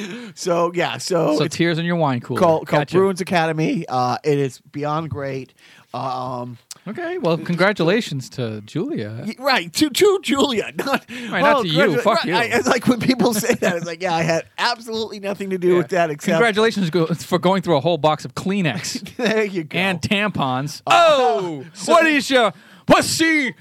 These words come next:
Speaker 2: itchy or something? Oh, what?
Speaker 1: You are, uh,
Speaker 2: Stupid.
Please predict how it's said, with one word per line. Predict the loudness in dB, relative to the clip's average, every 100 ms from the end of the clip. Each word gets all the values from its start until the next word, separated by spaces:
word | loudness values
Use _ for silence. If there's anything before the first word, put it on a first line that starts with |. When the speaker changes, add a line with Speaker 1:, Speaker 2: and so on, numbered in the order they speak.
| -2
Speaker 2:
itchy | -2 -2 0 2
or | 2
something? | 0 2 2 0 -8 -8 -8 -2
Oh, | 2 6 6 4 4 0 -2 -6 -10 -6
what? | 2 4 4 2 -10 -12 -18 -14 -14 -14 -16 -16 _ -18 -18 _ _ _ _ _ -20 -18 -18
Speaker 1:
You | -18 -14 -10
are, | -6 -6 -4 -4
uh, | -4 -6 -10 -20 -14
Speaker 2:
Stupid. | -8 -8 -8 -10 -12 -18